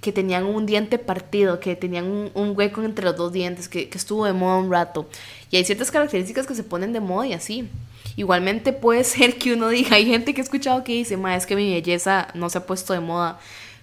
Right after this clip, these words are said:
Pero di, mae, va a tener que encontrar su propia belleza a sus propios ojos. Tal vez no la va a encontrar nunca en una revista, pero tiene que encontrarla a sus propios ojos, que es lo más importante que usted va a encontrar en su vida, sus propios ojos.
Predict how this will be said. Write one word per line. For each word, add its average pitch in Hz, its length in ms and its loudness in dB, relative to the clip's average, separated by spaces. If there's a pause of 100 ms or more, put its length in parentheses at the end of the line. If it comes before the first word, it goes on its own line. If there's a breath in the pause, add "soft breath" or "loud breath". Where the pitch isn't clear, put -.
Pero 185 200 4
di, 208 380 0 (400 loud breath)
mae, 202 320 2
va 165 100 0
a 170 60 -4
tener 202 240 -2
que 226 80 -4
encontrar 185 440 -2
su 196 140 -6
propia 208 280 -2
belleza 185 420 0
a 208 120 0
sus 185 140 -4
propios 196 380 -10
ojos. 233 420 -10 (380)
Tal 190 180 -6
vez 190 400 -8 (800 loud breath)
no 190 100 -2
la 202 80 8
va 214 60 10
a 226 40 6
encontrar 226 340 2
nunca 226 200 0
en 226 60 2
una 226 160 2
revista, 202 500 0
pero 165 160 0
tiene 175 200 -4
que 226 80 -6
encontrarla 180 480 -2
a - 20 -2
sus 196 140 -8
propios 185 360 -6
ojos, 202 300 -2
que 180 100 -6
es 165 120 -6
lo 185 100 -2
más 190 240 -2
importante 190 460 -6
que 196 100 -12
usted 185 160 -4
va 170 60 -2
a - 20 -8
encontrar 180 380 -8
en 180 80 -8
su 180 100 -10
vida, 170 320 -6
sus 175 200 -10
propios 175 360 -6
ojos. 170 420 -10